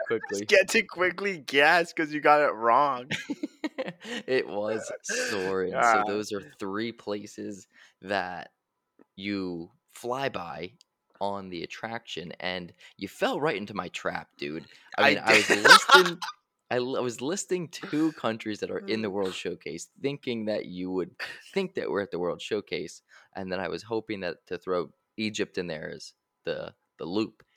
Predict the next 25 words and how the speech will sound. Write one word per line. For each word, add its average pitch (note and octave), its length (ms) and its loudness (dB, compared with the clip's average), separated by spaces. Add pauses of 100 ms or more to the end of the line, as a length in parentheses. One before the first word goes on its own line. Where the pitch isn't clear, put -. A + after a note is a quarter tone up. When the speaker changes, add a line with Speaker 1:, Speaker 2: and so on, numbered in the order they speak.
(200)
Speaker 1:
And, F#2 240 -12
I - 120 -8
mean, G#2+ 220 -10
you G#2+ 120 -4
walked G2 600 0
literally G2+ 560 -2
right E2 260 -4
into - 340 0
it. - 100 0 (120)
Speaker 2:
<laughs> F#3 100 -2 (200)
Speaker 1:
You G#2+ 240 0
went G2 380 0
full A2 540 -2 (200)
mouse F#2+ 560 -4
mode, E2 300 -6
speaking G2 300 -4
of D#2+ 100 -4
Ratatouille, E2+ 640 -6 (280)
Speaker 2:
<laughs> - 280 -10
Speaker 1:
and E2+ 340 -4 (200)
went G2 240 2
for F#2+ 240 -2
the F#2 80 -4
cheese. C2 480 -8 (1400)
Speaker 2:
Okay, G3+ 200 2